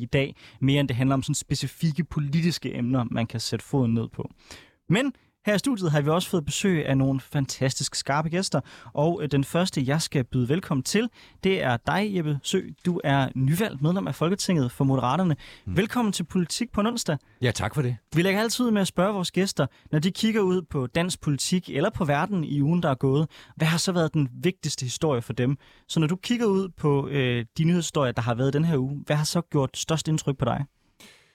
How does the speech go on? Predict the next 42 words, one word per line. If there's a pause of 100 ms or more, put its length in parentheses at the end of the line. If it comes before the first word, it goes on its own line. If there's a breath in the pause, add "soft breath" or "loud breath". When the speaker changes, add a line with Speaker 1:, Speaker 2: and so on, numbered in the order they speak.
(500 soft breath)
Speaker 2:
Jamen
altså,
den
største
nyhedshistorie,
der
har
gjort
indtryk
på
mig,
det
er
selvfølgelig,
at
vi
har
fået
en
regering
i
Danmark.
Det
kan
jo
ikke
være
anderledes
i
den
her
uge, (160)
øh,
og
alle
de
ting,
der
nu
har
stået
om